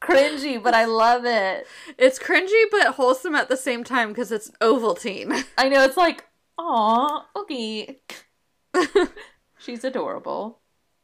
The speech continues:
Speaker 1: Mm. Okay. Oh my gosh,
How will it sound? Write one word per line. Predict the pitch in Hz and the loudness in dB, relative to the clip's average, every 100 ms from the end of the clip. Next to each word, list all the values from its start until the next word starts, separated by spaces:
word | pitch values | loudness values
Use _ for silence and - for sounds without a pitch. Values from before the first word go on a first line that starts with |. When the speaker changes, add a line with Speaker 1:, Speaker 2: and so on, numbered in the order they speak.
| _ _ - | _ _ -12
Speaker 1:
Mm. | 214 185 160 _ _ _ _ _ _ _ _ _ _ _ - - - _ - | -10 -10 -14 _ _ _ _ _ _ _ _ _ _ _ -20 -20 -20 _ 0
Okay. | 208 277 - - | 2 2 0 -2
Oh | 277 349 | 0 2
my | 330 | 0
gosh, | 254 269 | 0 0